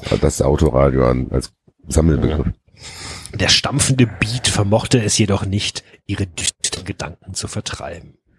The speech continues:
Speaker 2: Ja.
Speaker 1: Das nervt.
Speaker 2: Danach geht's dann weiter mit Viktor, Viktor Grabowski. Das erfahrt ihr.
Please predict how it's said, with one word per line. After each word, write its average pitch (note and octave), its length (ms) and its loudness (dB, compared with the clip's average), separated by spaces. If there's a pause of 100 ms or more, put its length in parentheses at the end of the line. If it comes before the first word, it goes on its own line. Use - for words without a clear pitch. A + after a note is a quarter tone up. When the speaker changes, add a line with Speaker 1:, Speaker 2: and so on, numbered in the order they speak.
(2000)
Speaker 2:
Ja. C3+ 400 2 (1400)
Speaker 1:
Das - 120 -20
nervt. - 380 -4
Speaker 2:
Danach B2 400 2
geht's D3 240 2
dann C#3+ 160 2
weiter D#3 260 4
mit D3 120 2
Viktor, C#3+ 340 -2
Viktor D3 340 2
Grabowski. C3+ 600 0 (2250)
Das - 160 0
erfahrt B2 380 2
ihr. A#2 200 0